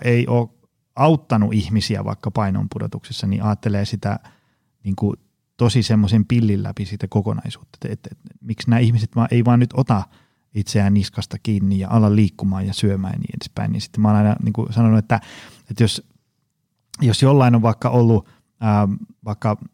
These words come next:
viisitoista, kaksikymmentä kiloa ylipainoa useampia vuosia, niin, niin se, se hyvin monesti on kiinni jostain muusta kuin vain itsekurista ja niin edespäin.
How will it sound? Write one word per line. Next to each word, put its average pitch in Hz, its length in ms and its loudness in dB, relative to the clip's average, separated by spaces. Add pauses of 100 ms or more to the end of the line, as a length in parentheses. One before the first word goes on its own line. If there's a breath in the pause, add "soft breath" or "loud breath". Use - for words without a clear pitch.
(140)
viisitoista, 113 480 2
kaksikymmentä 107 540 2
kiloa 104 320 -2
ylipainoa 98 760 0 (360 soft breath)
useampia 107 680 0
vuosia, 104 600 0 (200)
niin, 101 240 -8
niin 104 180 -2 (400)
se, - 220 -14 (180)
se 107 220 2
hyvin 127 280 6
monesti 123 440 4
on 113 140 4
kiinni 110 340 2
jostain 110 380 0
muusta 104 280 0
kuin 98 260 -4
vain 104 220 -2
itsekurista - 600 -12
ja - 100 -12
niin - 80 -14
edespäin. - 400 -20